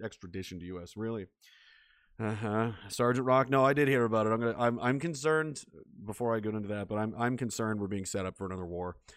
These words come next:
a big one with the Chinese and the Russians and so on.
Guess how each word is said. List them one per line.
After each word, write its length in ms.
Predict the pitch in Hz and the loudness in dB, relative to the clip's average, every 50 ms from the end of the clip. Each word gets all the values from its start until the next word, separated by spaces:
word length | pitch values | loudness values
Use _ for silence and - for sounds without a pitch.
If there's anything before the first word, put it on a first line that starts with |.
| - _ _ _ _ - | -20 _ _ _ _ -14
a 120 | - 87 82 | -12 -10 -8
big 160 | 98 95 95 | -8 -6 -6
one 240 | 95 90 90 92 87 90 | -6 -6 -6 -8 -8 -10
with 140 | 92 87 | -10 -10
the 60 | - 87 | -10 -10
Chinese 420 | - 95 92 92 92 92 90 87 | -8 -6 -6 -6 -6 -6 -8 -8
and 100 | 90 90 | -8 -8
the 60 | 87 | -6
Russians 380 | 87 90 90 87 - 92 85 80 | -6 -6 -6 -6 -8 -10 -12 -12
and 80 | 85 76 | -12 -10
so 220 | - 92 90 90 | -8 -6 -6 -6
on. 220 | 90 90 92 92 | -6 -6 -6 -8